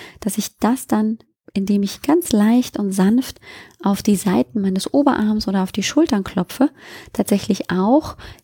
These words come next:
diese Technik des E M D Rs praktisch anwende. Denn dabei geht es im Prinzip darum, die rechte und linke Gehirnhälfte, die Hemisphären miteinander arbeiten zu lassen und den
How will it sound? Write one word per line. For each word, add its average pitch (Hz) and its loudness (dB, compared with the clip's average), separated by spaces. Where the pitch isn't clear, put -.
diese 240 4
Technik 226 0
des - -2
E 214 2
M 202 -2
D 185 -2
Rs 214 0
praktisch - -6
anwende. 226 2
Denn 214 -2
dabei 240 2
geht 233 -2
es 220 -4
im 208 -2
Prinzip - -6
darum, 233 -2
die 202 4
rechte 202 -2
und 220 -2
linke 277 -2
Gehirnhälfte, 285 0
die 220 0
Hemisphären 214 0
miteinander 220 0
arbeiten 220 0
zu - -2
lassen 185 0
und 208 -2
den 196 0